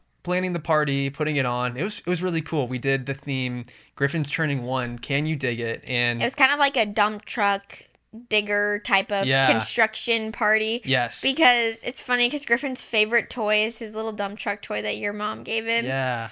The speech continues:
Speaker 2: His grandma. And he puts, like, the little ball in and then the trash.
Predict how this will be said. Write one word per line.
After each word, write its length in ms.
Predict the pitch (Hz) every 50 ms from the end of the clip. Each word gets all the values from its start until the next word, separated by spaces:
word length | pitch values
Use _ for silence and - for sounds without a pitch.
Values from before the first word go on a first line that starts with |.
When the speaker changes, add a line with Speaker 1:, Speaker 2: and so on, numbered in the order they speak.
| - _
Speaker 2:
His 200 | - 240 233 240
grandma. 520 | 208 - 208 202 202 208 214 214 220 - - -
And 260 | - 214 214 208 202 -
he 200 | 240 262 247 226
puts, 280 | - - 240 240 -
like, 200 | 247 240 247 -
the 80 | 240 226
little 180 | 226 226 226
ball 360 | 220 220 220 214 220 220 226 220
in 200 | 226 226 233 233
and 180 | 220 226 220
then 260 | 214 214 214 214 214
the 100 | 208 214
trash. 720 | 220 - - 233 208 202 208 208 240 - - - - -